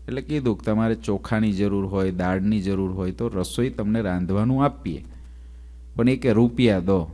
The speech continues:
એટલે અમે કીધું, 'અમારી સંસ્થામાં રૂપિયા અમે કોઈને દેતા નથી અજાણાને, પણ અનાજ જોઈતું હોય તો તમને અનાજ, અને રાંધેલું જોઈએ તો રાંધેલું.' અને એ બાવો જે બેફામ ગાળો બોલતો હતો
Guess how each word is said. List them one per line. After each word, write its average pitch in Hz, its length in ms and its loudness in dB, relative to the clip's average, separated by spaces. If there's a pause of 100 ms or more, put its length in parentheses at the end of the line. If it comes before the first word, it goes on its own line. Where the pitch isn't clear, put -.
(180)
એટલે 131 180 -2
અમે 139 160 0
કીધું, 127 260 2
'અમારી 120 260 4
સંસ્થામાં 110 680 0
રૂપિયા 101 500 0
અમે 101 180 2
કોઈને 95 320 -2
દેતા 85 500 -4 (240)
નથી 92 420 -4
અજાણાને, 78 500 -2
પણ - 180 -4 (100)
અનાજ 135 320 6
જોઈતું 143 540 4
હોય 95 180 2
તો 87 160 -4
તમને 127 280 -4
અનાજ, 131 340 0
અને 113 180 4
રાંધેલું 104 500 2
જોઈએ 95 200 0
તો 117 100 -2
રાંધેલું.' 92 500 -2 (760)
અને 135 160 2
એ 147 60 6
બાવો 123 460 6
જે 135 140 2
બેફામ 117 560 2
ગાળો 101 400 4
બોલતો 90 440 0
હતો 78 220 -4